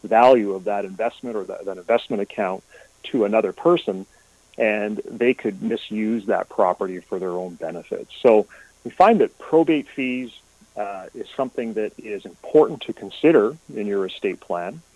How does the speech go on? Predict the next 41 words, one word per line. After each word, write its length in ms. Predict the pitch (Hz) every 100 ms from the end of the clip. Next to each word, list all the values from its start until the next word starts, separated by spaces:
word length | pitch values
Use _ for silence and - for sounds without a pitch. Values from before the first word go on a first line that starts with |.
| - - _ _
Uh, 260 | 110 98 98
there 240 | 92 104 -
are 440 | 120 123 127 - _ _ - 104
various 340 | 120 123 131
scenarios 500 | - 120 117 131 156
where 140 | 110 98
it 100 | -
makes 240 | 104 -
sense 240 | 113 104 -
to 120 | - -
continue 720 | - 110 - 120 117 113 110 110 _
to, 160 | - 110
to 240 | - 110
use 280 | 98 123 113
things 320 | 117 120 117
like, 300 | 104 90 -
uh, 140 | 98
direct 360 | 90 95 104 -
beneficiaries, 920 | 117 110 - 113 - 113 110 107 107 -
joint 320 | - 104 98
ownership. 560 | 104 110 110 - 113 107 _ - - _ -
But, 220 | 113 107 -
uh, 300 | 107 104 101
for 180 | - 113
many 260 | 117 156
cases, 440 | 151 123 107 107 98
I 80 | 98
think 300 | 117 107 - _ _ -
the 80 | 107
big 260 | - - 143 _
planning 560 | - 131 131 131 110 113
needs 260 | 120 113
to 80 | -
be 100 | 107
done 260 | 95 104 101
around 380 | 98 101 98 -
figuring 360 | 131 110 104
out 140 | 101 101
how 180 | 117 113
to 60 |
reduce 440 | 107 101 101 101